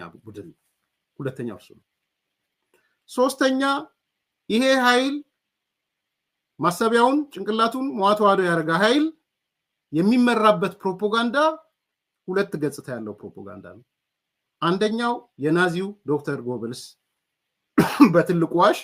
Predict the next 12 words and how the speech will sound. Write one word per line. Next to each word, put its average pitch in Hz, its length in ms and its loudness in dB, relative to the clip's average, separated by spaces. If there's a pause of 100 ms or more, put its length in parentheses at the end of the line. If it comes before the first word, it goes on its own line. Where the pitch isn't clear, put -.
ደጋግመ 143 480 -2
ዋሽ» 113 240 -8
የሚለውን፣ 117 420 -4 (1040)
ሁለተኛ 196 460 2 (440)
የናይንቲን 156 1600 -4
ኤይቲ 135 200 -4
ፎር 220 220 4 (440)
ኦርዌል 135 380 -2
ነው። - 160 -20 (840)
ይሄ 123 180 -6
ደግሞ 156 240 2 (840)
ጭካኔ፣ 175 320 -2